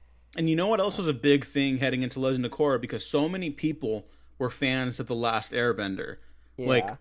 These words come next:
Speaker 1: a lot of those, uh, the more celebrity fans, like,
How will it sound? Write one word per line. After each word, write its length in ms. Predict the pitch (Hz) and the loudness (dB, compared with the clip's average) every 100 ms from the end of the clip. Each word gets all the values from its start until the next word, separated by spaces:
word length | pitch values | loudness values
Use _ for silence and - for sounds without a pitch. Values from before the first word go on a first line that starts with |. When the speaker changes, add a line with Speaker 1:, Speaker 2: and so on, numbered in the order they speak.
| - - | -8 0
Speaker 1:
a 60 | |
lot 260 | 143 135 135 | 4 4 2
of 140 | 127 | 2
those, 300 | 127 123 113 | 2 2 2
uh, 220 | 117 110 | 2 0
the 120 | 117 127 | 0 0
more 160 | 131 | 0
celebrity 600 | 127 123 110 120 143 147 | -2 -4 -2 2 2 2
fans, 560 | 147 160 165 175 185 175 - - - | 0 -2 -2 -4 -8 -12 -16 -18 -2
like, 280 | 120 101 | -2 -2